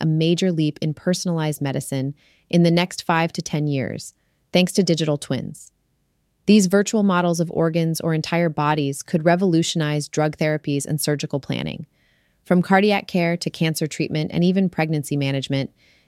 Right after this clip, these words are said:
digital twins are set to enhance patient-specific outcomes and healthcare efficiency. It's an exciting development that could change the face of medical treatment.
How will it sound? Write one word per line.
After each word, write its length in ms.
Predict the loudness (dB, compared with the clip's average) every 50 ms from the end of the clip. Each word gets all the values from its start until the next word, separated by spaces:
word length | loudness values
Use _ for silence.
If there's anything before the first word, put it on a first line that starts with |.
| _ 2
digital 340 | 2 2 4 4 2 0 0
twins 400 | 0 0 0 2 2 0 -2 -2
are 120 | -2 -2 -2
set 300 | 0 0 0 -2 0 -2
to 140 | -4 -2 0
enhance 540 | 0 0 0 0 0 0 0 0 -4 -8 -14 -8
patient-specific 880 | -4 -2 0 0 2 0 -2 -2 -4 -6 -6 -6 -4 -4 -4 -4 -2 -2 0
outcomes 540 | 0 0 -2 -2 -4 -2 -2 -2 -4 -4 -6
and 140 | -6 -6 -2
healthcare 440 | 0 0 0 0 -2 -4 -4 -4 -4
efficiency. 680 | -4 -4 -4 -4 -4 -6 -6 -8 -8 -8 -8 -8 -10 -14 _ _ _ _ _ _ _ _ _ _ _ _
It's 180 | 0 2 2 4
an 60 | 2
exciting 500 | 2 0 0 0 2 2 4 4 4 2
development 600 | 2 2 4 2 2 2 0 -2 -2 -4 -4 -4 -6
that 120 | -8 -6
could 140 | -6 -6 -4
change 400 | -2 0 2 2 2 2 0 -2
the 80 | -4 -2
face 300 | 0 2 2 2 0 -2
of 100 | -2 -2
medical 320 | -2 -2 -2 -4 -4 -6
treatment. 460 | -6 -6 -6 -6 -6 -6 -10 -10 -10